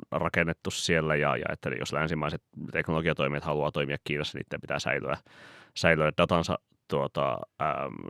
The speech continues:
Kiinassa sijaitseviin datakeskuksiin ja käytännössä siis altistaa tuota toimintaansa Kiinassa sit sille, että, että se niin kuin on, on about niin kuin jonkinlaisen tuota kiinalaisvalvonnan, valvonnan alla.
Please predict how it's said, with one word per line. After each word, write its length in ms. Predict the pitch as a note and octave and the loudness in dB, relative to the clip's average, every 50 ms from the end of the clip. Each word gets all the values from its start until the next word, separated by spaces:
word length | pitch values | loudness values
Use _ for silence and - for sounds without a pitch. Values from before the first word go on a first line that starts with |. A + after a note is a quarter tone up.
| G1+ - - | -12 -8 -2
Kiinassa 460 | - F2 E2+ E2 E2+ E2 - - E2 | 2 4 4 4 4 2 0 0 0
sijaitseviin 580 | - - E2 D2+ D#2 - - E2 D#2+ D#2 C#2+ C#2+ | 2 2 4 2 2 2 -2 -2 0 0 0 0
datakeskuksiin 840 | F2+ E2 F#2+ E2+ - E2+ E2 - F2 E2 - - - D#2+ D2+ D2 - - - - - - - - | 2 2 2 2 4 0 0 0 -2 -2 -2 0 0 0 0 -2 -4 -10 -16 -18 -18 -10 -4 -2
ja 80 | E2 | 0
käytännössä 400 | D#2 D#2+ D2 D2 D2+ D2+ - F2 | 0 2 0 0 -2 0 0 -2
siis 100 | D#2+ E2 | 0 0
altistaa 520 | F2 B1+ D#2 D2+ - D#2+ - - D#2+ D#2 D2 - | 0 0 0 0 0 -2 -2 0 0 0 0 -2
tuota 300 | - - D2+ D#2 D2+ - - - - - - - - - - - - | -6 -4 -2 0 -2 -2 -4 -8 -14 -14 -14 -16 -14 -12 -12 -8 -4
toimintaansa 560 | - D#2+ D#2 D#2 E2+ - D#2 E2+ - - D#2 - - - G2+ | -4 -4 -2 -4 -2 -2 -2 0 0 -2 -2 -4 -6 -10 -6
Kiinassa 400 | - F#2 F2+ E2+ F2 E2 - F#2+ | -4 -2 0 0 0 0 0 -2
sit 160 | F2+ F#2 - | -2 -4 -2
sille, 300 | - - F2+ E2+ E2+ D#2+ | -2 -2 0 0 0 0
että, 280 | C#2+ F#2 - _ - D2+ | 0 -2 -4 _ -6 -6
että 180 | - - - | -6 -6 -8
se 100 | - D2+ | -8 -8
niin 140 | - D#2 D#2+ | -6 -6 -6
kuin 140 | - D#2 D#2+ | -6 -6 -4
on, 140 | E2 E2 E2+ - _ - - - - - - - - - - - | -4 -6 -6 -8 _ -20 -20 -20 -18 -18 -18 -18 -20 -20 -8 -2
on 200 | - D#2+ D#2 - | 0 0 0 2
about 360 | A#1 D2 C#2+ D2+ D2+ - - - - - - D2 C2+ - - - | 2 2 4 4 2 2 -2 -8 -16 -16 -18 -18 -18 -14 -8 -6
niin 180 | G2 - - - | -6 -6 -4 -4
kuin 180 | G2 F#2 F2 - - - - - - - | -4 -4 -4 -6 -8 -10 -12 -14 -6 0
jonkinlaisen 580 | G#2 E2+ E2 E2 F2+ E2+ D#2 C#2+ D2+ - D#2+ D#2 | 2 2 2 2 2 2 2 2 2 0 -2 -2
tuota 240 | F2 E2 E2 E2 - _ _ - - - - - - - - - - - | 0 0 0 -2 -4 _ _ -20 -18 -16 -16 -16 -16 -18 -20 -20 0 4
kiinalaisvalvonnan, 1300 | F2+ F2+ F#2 F2+ E2+ E2+ F2+ F#2 - - - - G#2+ G2+ G2 F#2 F#2 F2+ F2+ F#2 F#2 F#2 F#2 F#2 F#2 - - - - - - - - G2 F#2+ | 6 8 8 10 10 8 8 6 4 0 -2 -4 -2 6 8 8 10 10 8 6 8 8 8 6 6 2 -4 -14 -20 -20 -16 -12 -8 4 8
valvonnan 500 | G2+ G2+ G2+ F#2+ F#2+ F2 E2+ D#2+ D2+ - - | 10 10 10 10 8 6 6 2 0 0 4
alla. 360 | - A#2+ B2 A#2 G#2+ G#2+ G2+ | 8 10 12 12 12 12 10